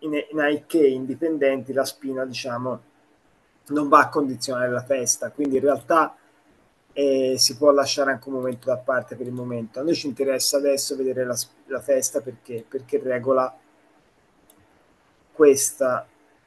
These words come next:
questo ritmo qua, ok? Allora, questo è un consiglio. La testa mettetela sempre in I K o in War Space.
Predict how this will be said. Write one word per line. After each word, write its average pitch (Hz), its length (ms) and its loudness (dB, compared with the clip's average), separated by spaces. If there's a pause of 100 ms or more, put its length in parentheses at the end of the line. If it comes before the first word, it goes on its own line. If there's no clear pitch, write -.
(160)
questo 147 340 2
ritmo 131 400 -4
qua, 123 320 -2 (120)
ok? 120 380 -2 (920)
Allora, 160 300 6
questo 208 260 8
è - 20 6
un 156 60 4
consiglio. 143 600 -2 (300)
La 190 160 6
testa 147 540 6
mettetela 160 480 2
sempre 143 720 2 (680)
in 147 160 0
I 147 260 2
K 190 480 4 (580)
o 185 420 8 (240)
in 147 200 -4
War 156 220 6
Space. 113 800 -6